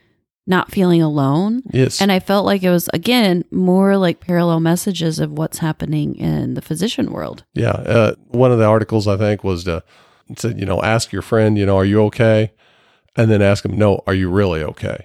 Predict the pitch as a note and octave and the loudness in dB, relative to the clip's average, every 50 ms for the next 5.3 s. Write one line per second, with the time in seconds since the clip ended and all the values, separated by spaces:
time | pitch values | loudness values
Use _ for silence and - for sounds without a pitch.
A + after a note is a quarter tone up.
0 | _ - G3+ G3+ G#3 G#2+ G2+ F#2+ F2+ F#2 F2+ F#2+ G2 - F2+ G#2 G#2 F#2 - - | _ -10 -8 -4 -2 0 0 0 0 0 -2 -2 -2 -2 -2 -4 -6 -6 -6 -6
1 | F#2 E2+ E2 - _ _ _ - G#3+ A3 A3 A#3+ A#3+ B3 A#3+ B3 A#3 A#3+ A#3 A#3 | -6 -8 -8 -10 _ _ _ -4 -2 0 2 2 0 0 0 -2 -2 0 0 0
2 | A#3+ B3 A#3+ A3 A3 A2+ A2+ G3+ F3 F#2 F2 F2 E2+ - - - C#4 A#3 A3 A3 | 0 0 0 0 2 2 0 0 -2 -4 -6 -6 -8 -8 -4 -2 0 0 0 0
3 | - G3+ G3 F3 E3+ D#3+ D3+ - _ _ _ _ _ _ - - D#4+ F4+ F4+ D#4 | -2 -4 -2 -2 -2 -2 -4 -6 _ _ _ _ _ _ -4 -2 0 0 0 -2
4 | - - C#4 C#4 C4+ E4 C#4+ - D4+ C#4+ C4+ B3+ A#3+ A3+ G#3+ G#3 - A3 G#3+ G#3 | -2 -2 -4 -2 -2 -2 -2 0 0 2 2 2 2 0 0 -2 -2 -4 -2 -2
5 | G3 G#3 G#3+ G#3+ G#3+ - | 0 0 0 0 -2 -6